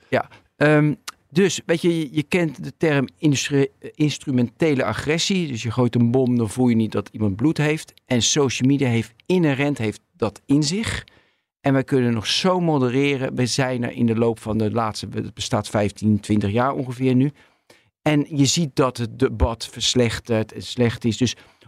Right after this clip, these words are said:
op, op grote schaal, om daar massa in te maken, kunnen wij mensen niet. Dus de enige oplossing is,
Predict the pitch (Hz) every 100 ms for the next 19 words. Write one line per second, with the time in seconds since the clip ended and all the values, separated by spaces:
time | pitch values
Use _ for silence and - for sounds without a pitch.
0 | _ 139 123 - _ - - 170 185 -
1 | - - 131 170 190 143 123 120 117 113
2 | 123 165 175 139 127 123 107 101 95 _
3 | 165 160 160 165 170 - 165 196 214 -
4 | 107 - _ 156 185 160 - 151 143 139
5 | 147 135 131